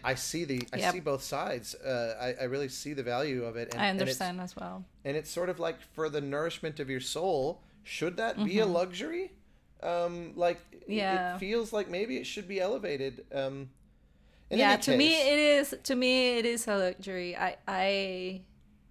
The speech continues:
Speaker 2: I guess the only way you can see it as, as a need is for therapeutic purposes. Like, if you make it because you need to, like Sonia.
Speaker 1: Yeah.
Speaker 2: Because it helps you.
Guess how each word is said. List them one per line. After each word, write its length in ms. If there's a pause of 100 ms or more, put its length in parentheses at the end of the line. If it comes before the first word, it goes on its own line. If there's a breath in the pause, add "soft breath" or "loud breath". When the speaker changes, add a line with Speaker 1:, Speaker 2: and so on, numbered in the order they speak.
(240)
Speaker 2:
I 100
guess 220
the 180
only 280
way 200
you 140
can 220
see 300
it 120
as, 320 (540 soft breath)
as 240
a 80
need 500 (140)
is 200
for 420 (580 soft breath)
therapeutic 880 (340)
purposes. 800
Like, 220
if 240
you 140
make 280
it 200 (320)
because 360
you 120
need 240
to, 320 (160)
like 200
Sonia. 440 (2000)
Speaker 1:
Yeah. 160
Speaker 2:
Because 240
it 100
helps 420
you. 240